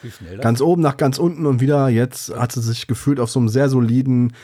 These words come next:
Speaker 1: Ja.
Speaker 2: oberen Platz
Speaker 1: Genau.
Speaker 2: in der
Speaker 1: Sie
Speaker 2: deutschen
Speaker 1: vor allen Dingen,
Speaker 2: Spitzenpolitik
Speaker 1: vor allen Dingen, weil sie
Speaker 2: irgendwie.
Speaker 1: natürlich ganz populistisch attackiert wurde als Frau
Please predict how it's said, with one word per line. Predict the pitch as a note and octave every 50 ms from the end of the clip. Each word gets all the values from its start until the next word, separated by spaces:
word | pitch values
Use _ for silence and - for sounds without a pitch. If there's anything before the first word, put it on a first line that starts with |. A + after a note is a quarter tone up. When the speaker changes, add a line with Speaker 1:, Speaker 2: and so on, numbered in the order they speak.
| - - - - _ _
Speaker 1:
Ja. | - C#3+
Speaker 2:
oberen | C#3+ C3+ C#3 C#3 C#3 B2 B2 B2 A#2+ A#2 A#2 A#2 A#2+ A#2+ C3 -
Platz | - - A2+ G#2+ A2 - - -
Speaker 1:
Genau. | -
Speaker 2:
in | B2 A2
der | A2 G2+
Speaker 1:
Sie | G2 -
Speaker 2:
deutschen | - A2 G2+ G2+ G#2+ - - B2
Speaker 1:
vor | G#2+ E3 D3
allen | D3 F#3+
Dingen, | F#3 - G2+
Speaker 2:
Spitzenpolitik | - F#2+ F2+ E2 -
Speaker 1:
vor | - -
allen | A2+ B2+
Dingen, | - F2+ F#2
weil | G2 G#2 A2
sie | F#2+
Speaker 2:
irgendwie. | G2 G2
Speaker 1:
natürlich | G#2 G2 - - F#2+ F#2 -
ganz | - D3 D#3 -
populistisch | - D3 - A#2+ F#2+ A2 A#2 - - B2 G#2
attackiert | A2+ - - F#2+ - - B2+ C3 G#2+
wurde | G#2+ G2+ G2 F#2+
als | F#2 F#2 -
Frau | - - B2+ C3+ D#3+ D#3 B2+